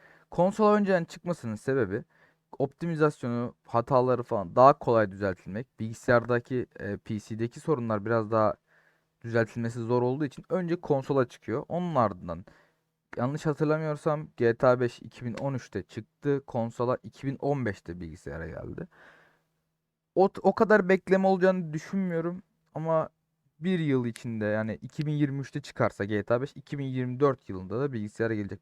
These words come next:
Belki ama Rockstar bir farklılık yapar çünkü hani üzerinden geçen bir on yıllık bir çalışma var. On yıllık bekleme var. On yıllık beklemenin ardından ikisini aynı anda çıkarabilir ve bu bizi, oyuncuları aşırı derecede mutlu eder.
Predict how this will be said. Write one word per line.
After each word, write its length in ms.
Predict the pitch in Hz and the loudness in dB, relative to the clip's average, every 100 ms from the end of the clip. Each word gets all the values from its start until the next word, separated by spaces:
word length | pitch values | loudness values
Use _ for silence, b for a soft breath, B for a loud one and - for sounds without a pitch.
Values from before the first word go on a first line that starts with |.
| - | 4
Belki 260 | 147 - 190 | 6 6 2
ama 180 | 190 185 b b b _ _ _ - | 0 -2 b b b _ _ _ -2
Rockstar 400 | 143 160 - 185 | 0 0 0 0
bir 40 | 160 | 0
farklılık 520 | - 120 - 139 - | 0 0 0 -4 -2
yapar 220 | 117 110 | 0 -2
çünkü 200 | - 117 | -2 -4
hani 220 | 110 107 98 | -2 -2 -6
üzerinden 480 | 117 113 113 120 139 | -8 0 0 2 0
geçen 260 | 135 - 151 | 0 0 -2
bir 60 | - | 0
on 140 | 139 | 0
yıllık 320 | 139 127 123 | 0 -2 -2
bir 60 | 120 | -4
çalışma 380 | 127 110 - 104 | -2 -2 -4 -8
var. 140 | 85 B B B | -8 B B B
On 160 | - 143 | 0 2
yıllık 340 | 143 117 - | 2 -2 0
bekleme 300 | 117 - 147 | -2 -2 -2
var. 160 | 151 156 | -2 -2
On 120 | - 165 | -2 -2
yıllık 320 | 156 127 - | -2 -4 -2
beklemenin 440 | 120 - 131 131 - | -2 -2 -2 -4 0
ardından 520 | 127 120 120 127 139 | 2 2 0 -4 -4
ikisini 400 | 147 - - 127 | -10 -12 -8 -4
aynı 240 | 123 147 139 | 0 2 2
anda 160 | 117 | 0
çıkarabilir 460 | 104 - 123 127 143 | -4 -4 0 0 0
ve 180 | 127 110 | 0 0
bu 160 | 113 | -2
bizi, 160 | 113 120 | -4 -4
oyuncuları 600 | - 117 107 104 113 147 b b b _ | -2 -4 -2 -4 -2 -4 b b b _
aşırı 380 | - 110 139 131 | -8 -4 -2 2
derecede 360 | 117 104 117 139 | 2 2 0 -2
mutlu 320 | 117 104 135 | -2 0 2
eder. 260 | 107 92 | 4 2